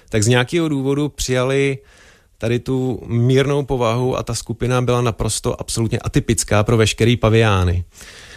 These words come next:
A Sapolsky k tomu pěkně dodával, že pokud tohle dokážou paviáni, takovouhle obrovskou změnu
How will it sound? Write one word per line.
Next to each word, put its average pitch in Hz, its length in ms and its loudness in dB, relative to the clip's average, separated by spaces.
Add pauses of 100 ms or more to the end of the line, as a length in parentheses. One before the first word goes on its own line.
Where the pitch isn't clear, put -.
(140)
A - 60 -12
Sapolsky 123 460 0
k - 40 -20
tomu 139 180 4
pěkně 135 280 2
dodával, 131 520 2
že 139 280 -2 (580)
pokud 135 260 -2
tohle 165 240 2
dokážou 117 380 2
paviáni, 120 440 -2
takovouhle 117 520 -2
obrovskou 113 480 0
změnu 113 460 2